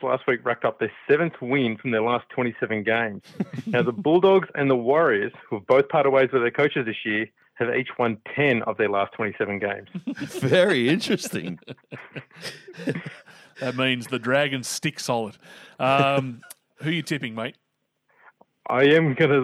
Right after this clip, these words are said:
Speaker 1: lean towards the Dragons, but this is gonna be a game worth ignoring.
Speaker 2: <laughs> Yeah, it is. Uh, I also am going with Saint George. I spoke to a couple of people at a lodge meeting last Wednesday, <laughs> and they are super confident that they've got the balance of the team right,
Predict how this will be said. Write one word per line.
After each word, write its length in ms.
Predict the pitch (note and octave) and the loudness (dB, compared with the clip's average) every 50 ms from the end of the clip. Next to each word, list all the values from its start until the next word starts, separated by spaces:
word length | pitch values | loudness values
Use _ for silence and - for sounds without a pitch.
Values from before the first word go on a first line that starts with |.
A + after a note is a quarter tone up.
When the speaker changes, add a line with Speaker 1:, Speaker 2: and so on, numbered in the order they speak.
| C3 C3 | 0 -4
Speaker 1:
lean 320 | B2+ B2+ C3 C3 C3 B2+ | -4 0 2 2 2 2
towards 340 | - - C3 A#2+ A#2 A2 - | 0 0 2 4 4 2 0
the 60 | A2 | -4
Dragons, 440 | G2 G#2+ A2 G#2+ A2 G#2+ G2+ G#2 G2+ - | 0 2 4 4 4 2 0 -2 -6 -6
but 160 | - A2 - | -8 -8 -8
this 120 | - A#2+ - - | -8 -14 -14 -12
is 120 | A#2 A2 G#2 | -14 -6 -2
gonna 180 | A#2+ A2+ A2+ G#2+ | 0 0 0 0
be 100 | G#2 G#2 | 0 -2
a 40 | G2 | -2
game 320 | F2+ A2 G#2 G#2 G#2 G2+ | -2 -2 0 0 -2 -2
worth 200 | G2+ G#2 G#2 - A2+ | -4 -4 -6 -6 -8
ignoring. 460 | G#2 F#2+ G2+ G2 G2 G2 F#2+ F#2+ F2+ _ _ _ - - _ _ _ - _ - | -10 -8 -8 -8 -6 -8 -8 -10 -14 _ _ _ -20 -20 _ _ _ -20 _ -16
Speaker 2:
<laughs> 80 | - - _ _ - - | -16 -16 _ _ -10 -2
Yeah, 160 | C3 D#3 D#3 - - G#3+ - - G3 - - - - - | 0 0 2 2 2 0 2 0 0 0 -2 -4 -2 -2
it 140 | E3+ C#3+ | -2 0
is. 280 | B2+ D3 C3 G2 - - - - - - - - - | 0 0 0 -2 -4 -8 -16 -20 -20 -20 -14 -6 -4
Uh, 300 | A2+ B2+ B2 B2 B2 - _ _ - | 0 0 2 0 0 -2 _ _ -2
I 220 | A#2+ C#3 D3 A#2+ | 0 0 0 0
also 540 | G2 G#2+ A#2+ B2+ - - B2+ A2 G#2 G2+ - | 0 0 0 0 0 0 0 2 0 0 -2
am 220 | - G2+ G#2 G2+ | -4 -4 -6 -4
going 420 | F2 G#2 G#2 G#2+ G#2 G#2 G2+ G2+ - | -4 -2 -2 -2 -2 -2 -4 -6 -6
with 220 | - A2 G#2+ F#2 | -6 -6 -6 -6
Saint 300 | - - - A2 F#2+ F2 - | -8 -8 -6 -6 -6 -4 -2
George. 280 | G2+ G#2+ G#2+ G#2+ F2+ - | 0 0 0 0 -2 -2
I 80 | - A#2 | -6 -6
spoke 320 | - - - E3 E3+ D#3+ | -6 -4 -4 -4 -4 -2
to 160 | - C#3+ A#2+ | -2 -2 -2
a 60 | G#2+ G2 | -2 -2
couple 260 | - A2+ G2+ F#2 G2 | -2 -4 -4 -2 -4
of 80 | G2 E2+ | -4 -2
people 300 | A2 G#2+ G2+ F#2+ G2+ G2 | -2 -2 -2 0 -2 -2
at 60 | E2 | 0
a 80 | E2 F2+ | 0 0
lodge 260 | F2 F#2 G#2+ A2 F2+ | 2 2 0 0 0
meeting 320 | - G#2 G2+ G2+ G2 F#2 F#2+ | 0 0 2 2 0 0 0
last 240 | F#2+ F2+ E2+ - | -2 -2 -2 -2
Wednesday, 460 | G2 G2 G#2+ G#2+ F2 F#2+ G2+ G2 F#2 F2+ - - - | 0 0 0 0 0 0 0 0 0 -2 -6 -10 -12
<laughs> 160 | - - - | -14 -10 -4
and 180 | - A2 A#2+ C3 | -2 0 2 2
they 160 | C#3+ D#3 D3+ | 2 2 2
are 140 | C#3 A#2+ A2 | 0 0 -2
super 520 | - - - - - C#3 D3+ D3 - A#2+ | -4 -4 -4 0 2 2 2 2 0 -2
confident 480 | - - A#2 A#2 A2+ - A2+ G#2+ A2 - | -2 -2 -4 -4 -2 -4 -4 -4 -4 -2
that 100 | G2 G#2+ | -2 -2
they've 200 | G2 G2 A2 F2+ | 0 0 -2 0
got 160 | - B2+ F#2 | 0 -2 -2
the 60 | F#2 | -2
balance 400 | F#2+ D#2+ A#2 B2 C3+ C3+ A#2+ - | -2 0 0 0 0 0 -2 -4
of 80 | B2 A2 | -4 -6
the 60 | F#2+ | -6
team 280 | F2+ - A2+ A2+ A#2 G#2+ | -4 -2 -4 -2 -2 -2
right, 240 | F#2+ G2 G#2 G2+ | -2 -2 -2 -2